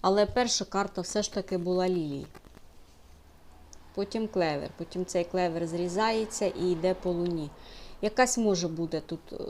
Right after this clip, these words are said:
може бути тут травма, але вона не повинна бути,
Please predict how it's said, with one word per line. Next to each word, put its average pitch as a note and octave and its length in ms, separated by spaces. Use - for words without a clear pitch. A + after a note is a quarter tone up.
може F3+ 380
бути E3 340
тут D#3 200
травма, G3+ 520
але G3 220
вона G3+ 340
не G3+ 140
повинна F#3 520
бути, E3 460